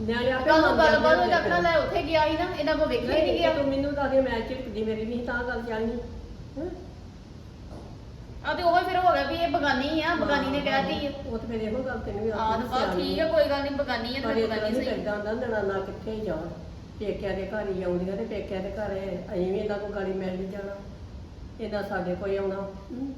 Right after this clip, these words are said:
Speaker 2: ਕੀ ਮੰਮੀ ਨਨਾਣਾ ਨਾਲ ਕਰਨ ਦੇ ਆ
Speaker 1: ਬਹੁਤ
Speaker 2: ਦੱਸ?
Speaker 1: ਹੀ ਗੱਲ ਹੋ
Speaker 2: ਆਉਂਦੀ
Speaker 1: ਜਾਂਦੀ
Speaker 2: ਆ
Speaker 1: ਆ।
Speaker 2: ਹੁਣ।
Speaker 1: ਹਾਂ।
Speaker 2: ਜਦੋਂ ਮਰਜ਼ੀ ਹਫ਼ਤੇ ਬਾਅਦ ਆਏ, ਭਾਵੇਂ ਦੋ ਹੀ ਹਫ਼ਤੇ ਆਏ, ਕੀ ਇਹਨੂੰ ਮੱਥੇ ਵੱਟ ਪਾਉਂਦੇ, ਚਾਹ ਪਾਣੀ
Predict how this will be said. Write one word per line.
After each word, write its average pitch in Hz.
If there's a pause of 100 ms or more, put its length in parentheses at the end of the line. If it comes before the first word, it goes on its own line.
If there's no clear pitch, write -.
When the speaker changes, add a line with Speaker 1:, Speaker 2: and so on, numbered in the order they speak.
Speaker 2:
ਕੀ 392
ਮੰਮੀ 294
ਨਨਾਣਾ 262
ਨਾਲ 240
ਕਰਨ 254
ਦੇ 214
ਆ 202
Speaker 1:
ਬਹੁਤ 254
Speaker 2:
ਦੱਸ? -
Speaker 1:
ਹੀ 269
ਗੱਲ 196
ਹੋ 196
Speaker 2:
ਆਉਂਦੀ 359
Speaker 1:
ਜਾਂਦੀ 349
Speaker 2:
ਆ 330
Speaker 1:
ਆ। 330
Speaker 2:
ਹੁਣ। 330
Speaker 1:
ਹਾਂ। 220
Speaker 2:
ਜਦੋਂ 330
ਮਰਜ਼ੀ 320
ਹਫ਼ਤੇ 254
ਬਾਅਦ 285
ਆਏ, 302
ਭਾਵੇਂ 302
ਦੋ 247
ਹੀ 311
ਹਫ਼ਤੇ 320
ਆਏ, 285
ਕੀ 311
ਇਹਨੂੰ 320
ਮੱਥੇ 311
ਵੱਟ 285
ਪਾਉਂਦੇ, 269
ਚਾਹ 285
ਪਾਣੀ 302